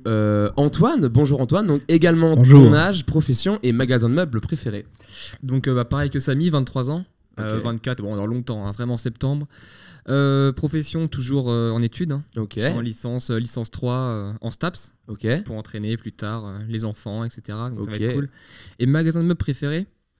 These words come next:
Speaker 3: je n'achète pas de meubles.
Speaker 1: Ok, mais il y a
Speaker 3: Ok.
Speaker 1: pas un truc où tu te dis vraiment, euh,
Speaker 3: Vraiment, euh,
Speaker 2: Il a une haine.
Speaker 1: T'as, vous avez pas ce truc
Speaker 3: J'ai
Speaker 1: en
Speaker 3: pas
Speaker 1: vrai
Speaker 3: une
Speaker 1: de
Speaker 3: haine.
Speaker 1: bien aimer les magasins de meubles ? Moi je trouve ça détente, tu sais, le, tu sais, les reconstitutions qu'ils font des chambres ou des salles de bain ou des cuisines, je kiffe trop.
Speaker 2: Moi, j'aime
Speaker 3: Mm,
Speaker 2: que
Speaker 3: mm,
Speaker 2: Gisque.
Speaker 3: mm, mm.
Speaker 1: Oh là là, parce que
Speaker 2: Ah, j'ai
Speaker 1: c'est
Speaker 2: pas
Speaker 1: un
Speaker 2: le
Speaker 1: mec qui
Speaker 2: choix, j'ai
Speaker 1: bosse.
Speaker 2: pas le choix, j'ai pas le choix.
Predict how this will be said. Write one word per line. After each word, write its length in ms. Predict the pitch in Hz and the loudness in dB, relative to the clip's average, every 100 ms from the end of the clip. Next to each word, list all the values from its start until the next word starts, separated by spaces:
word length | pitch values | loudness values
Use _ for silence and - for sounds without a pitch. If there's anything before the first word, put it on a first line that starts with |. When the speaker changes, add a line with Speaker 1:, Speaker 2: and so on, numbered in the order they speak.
| _ 120 | _ -8
Speaker 3:
je 80 | |
n'achète 420 | 117 113 127 120 - _ | -4 -4 -6 -8 -14 _
pas 100 | 135 | -4
de 40 | 123 | 0
meubles. 340 | 120 104 107 - - | -2 -4 -8 -6 -2
Speaker 1:
Ok, 220 | 170 165 123 | -2 0 2
mais 80 | |
il 60 | 143 | 4
y 40 | |
a 40 | 147 | 4
Speaker 3:
Ok. 40 | |
Speaker 1:
pas 80 | 170 | 4
un 120 | 156 147 | 2 0
truc 240 | 185 - | -2 -2
où 60 | 147 | -2
tu 120 | 135 | -4
te 40 | 117 | -4
dis 120 | 135 | -2
vraiment, 480 | 123 127 151 151 120 | -2 -2 -2 -2 -2
euh, 60 | |
Speaker 3:
Vraiment, 360 | 113 110 143 131 | 0 0 0 -2
euh, 80 | 113 - - - | -4 -6 -12 0
Speaker 2:
Il 80 | 123 | 6
a 40 | |
une 140 | 123 127 | 8 8
haine. 200 | 139 151 | 8 8
Speaker 1:
T'as, 120 | 170 - | 6 2
vous 160 | 139 147 | 4 4
avez 100 | 143 | 4
pas 120 | 302 | 2
ce 80 | 170 | 0
truc 200 | - 208 | 0 0
Speaker 3:
J'ai 60 | 131 | 2
Speaker 1:
en 40 | |
Speaker 3:
pas 80 | 175 | 4
Speaker 1:
vrai 100 | 196 | 4
Speaker 3:
une 40 | |
Speaker 1:
de 160 | 139 147 | 4 4
Speaker 3:
haine. 100 | 120 | 4
Speaker 1:
bien 180 | 113 165 | 4 4
aimer 180 | 165 175 | 4 2
les 100 | 156 | 2
magasins 400 | 127 123 127 123 | 2 2 2 2
de 40 | 117 | 2
meubles ? 280 | 120 160 113 | 4 2 0
Moi 120 | 147 | -2
je 60 | - | -2
trouve 80 | |
ça 80 | 127 | -2
détente, 240 | 117 180 160 | -2 -2 -4
tu 60 | 196 | -2
sais, 40 | |
le, 120 | 135 123 | -2 -2
tu 60 | |
sais, 40 | 190 | -2
les 180 | 139 113 | -2 -2
reconstitutions 540 | 123 139 - 127 175 | -2 -6 -6 -6 -4
qu'ils 160 | 139 101 | -4 -6
font 260 | 127 180 - 113 | -6 -8 -10 -8
des 300 | 110 104 107 | -4 -2 -2
chambres 440 | - 151 151 127 | -2 -2 -2 -2
ou 40 | 107 | -4
des 80 | |
salles 220 | - 131 123 | -4 -6 -2
de 60 | |
bain 100 | 120 | -2
ou 60 | 143 | -2
des 80 | 107 | -4
cuisines, 420 | - 123 120 208 - _ | -6 -6 -6 -8 -12 _
je 80 | - | -20
kiffe 240 | - 113 - | -10 -10 -6
trop. 240 | 156 180 _ - | -4 -6 _ 0
Speaker 2:
Moi, 140 | 131 | 4
j'aime 140 | 123 120 | 4 4
Speaker 3:
Mm, 20 | |
Speaker 2:
que 120 | 143 | 6
Speaker 3:
mm, 40 | |
Speaker 2:
Gisque. 340 | 131 135 135 120 | 6 4 2 -2
Speaker 3:
mm, 680 | - - _ _ _ - 120 | -8 -12 _ _ _ -8 -2
mm. 40 | |
Speaker 1:
Oh 160 | 135 123 | 0 2
là 60 | |
là, 180 | 104 120 | 0 0
parce 120 | 107 | 0
que 60 | 131 | 2
Speaker 2:
Ah, 20 | |
j'ai 100 | 139 | 4
Speaker 1:
c'est 40 | 175 | 6
Speaker 2:
pas 60 | |
Speaker 1:
un 20 | |
Speaker 2:
le 20 | 180 | 6
Speaker 1:
mec 60 | |
qui 60 | 226 | 6
Speaker 2:
choix, 120 | 262 | 6
j'ai 40 | 208 | 6
Speaker 1:
bosse. 80 | - | 6
Speaker 2:
pas 80 | |
le 60 | - | 4
choix, 180 | 247 302 | 4 2
j'ai 80 | 139 | 2
pas 80 | |
le 60 | 147 | 2
choix. 220 | 294 254 | 2 -2